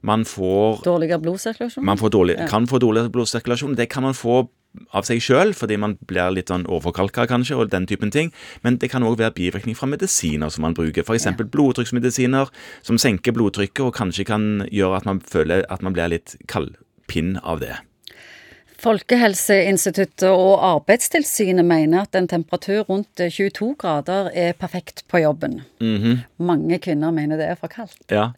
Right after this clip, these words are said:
Speaker 2: Hva tenker du?
Speaker 1: <laughs> Nei, her, her må en jo,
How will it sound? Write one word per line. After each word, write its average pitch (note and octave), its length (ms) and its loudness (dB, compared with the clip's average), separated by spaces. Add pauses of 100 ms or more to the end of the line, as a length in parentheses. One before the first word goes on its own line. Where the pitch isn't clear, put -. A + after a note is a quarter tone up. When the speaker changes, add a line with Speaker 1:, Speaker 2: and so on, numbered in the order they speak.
(140)
Speaker 2:
Hva F3 100 -10
tenker G3+ 300 -6
du? A#3 120 -6 (440)
Speaker 1:
<laughs> - 800 -4
Nei, B2+ 120 6
her, B2 200 6
her A#2 160 6
må A#2 200 4
en G2+ 80 2
jo, B2+ 120 6